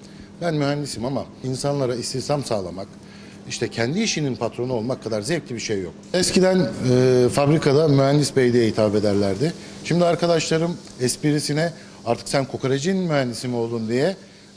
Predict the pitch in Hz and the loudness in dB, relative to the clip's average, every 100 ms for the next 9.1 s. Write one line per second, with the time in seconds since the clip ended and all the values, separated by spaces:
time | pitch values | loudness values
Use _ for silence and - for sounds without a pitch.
0 | 123 127 127 120 127 131 214 185 - 170 | -6 -4 -2 -2 -4 -4 -2 -2 -4 -6
1 | 156 139 117 107 151 - - 180 180 107 | -4 -6 -4 -4 -4 -8 -12 -2 0 0
2 | - - - - 147 120 - 135 - 123 | -4 -18 -16 -8 0 0 -2 -6 -6 -4
3 | 107 101 131 110 104 101 - 104 80 - | -4 -6 -6 -4 -4 -6 -8 -8 -8 -14
4 | - - - - - - 143 135 110 98 | -18 -20 -20 -20 -20 -4 -2 0 -2 -2
5 | 131 147 113 113 117 127 131 110 95 107 | -6 -4 -2 0 0 0 -2 -4 -6 -6
6 | 92 98 127 180 196 - - - - - | -4 -4 -2 -2 -4 -14 -16 -20 -18 -4
7 | 185 196 165 - 139 - 117 101 110 160 | 0 2 2 0 -6 -4 -6 -2 -2 -2
8 | 202 - - - - - 147 190 - 165 | -2 -10 -20 -20 -16 -4 -2 0 2 2
9 | 123 | 2